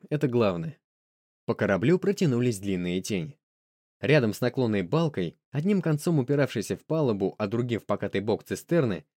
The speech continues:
прямо под окном стояла палатка. Полог откинулся, наружу вышел босой коротышка в замызганном халате, остановился у пустого лотка перед входом и недовольно покачал головой.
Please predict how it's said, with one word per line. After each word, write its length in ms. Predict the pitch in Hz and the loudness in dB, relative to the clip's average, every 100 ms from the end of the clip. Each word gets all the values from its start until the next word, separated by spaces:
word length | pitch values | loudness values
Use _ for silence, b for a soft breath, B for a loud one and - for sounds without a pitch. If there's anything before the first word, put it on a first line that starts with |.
| _ _ | _ _
прямо 240 | 240 208 | 0 0
под 160 | 139 107 | 0 0
окном 380 | 98 143 170 170 | 0 0 0 -2
стояла 440 | - 135 92 82 | 0 0 2 0
палатка. 540 | - 123 101 - - - _ _ _ _ _ b _ | 0 0 0 -4 -12 -20 _ _ _ _ _ b _
Полог 320 | 254 247 151 | 2 4 4
откинулся, 680 | 104 - 185 185 151 - 127 - _ _ _ | 2 0 0 2 0 -2 -6 -10 _ _ _
наружу 380 | 220 247 214 185 | -2 2 4 4
вышел 260 | 202 - 156 | 2 0 -2
босой 340 | 151 165 160 | 0 0 -2
коротышка 520 | 147 135 190 180 165 | -2 -4 -4 -6 -4
в 60 | 127 | 0
замызганном 520 | 143 165 135 113 92 | 2 2 2 0 0
халате, 560 | - 101 147 165 151 135 _ _ _ | -2 -2 0 -2 -4 -6 _ _ _
остановился 600 | 320 - 202 202 196 - | -6 -4 0 2 2 0
у 60 | 143 | -2
пустого 380 | 143 - 156 123 | -2 -2 2 2
лотка 280 | 123 - | 2 0
перед 240 | 131 208 170 | 0 -2 -2
входом 460 | - 185 170 151 - _ _ | -2 2 2 0 -2 _ _
и 100 | 240 | -2
недовольно 580 | 190 123 95 98 160 151 | 2 2 2 2 2 2
покачал 480 | - 107 - 95 82 | 0 -2 -2 -2 0
головой. 480 | 87 85 80 76 | 0 0 -2 -8